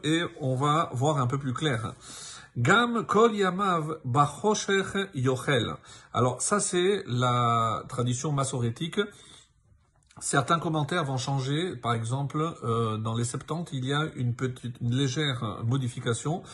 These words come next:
On va d'abord traduire comme nous on l'a reçu dans la Massorette.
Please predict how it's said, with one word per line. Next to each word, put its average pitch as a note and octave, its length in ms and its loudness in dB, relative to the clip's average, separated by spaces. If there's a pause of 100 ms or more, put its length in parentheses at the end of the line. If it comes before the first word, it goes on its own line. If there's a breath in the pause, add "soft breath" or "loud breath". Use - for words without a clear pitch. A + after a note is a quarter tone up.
(280 loud breath)
On C#3 80 0
va E3 140 8
d'abord F3 320 2
traduire D#3 400 -2
comme C3 180 -2
nous E3 100 -2
on D#3 80 -4
l'a B2 80 -2
reçu A#2 300 -2
dans A#2 120 -4
la G#2+ 100 -4
Massorette. D3+ 500 -2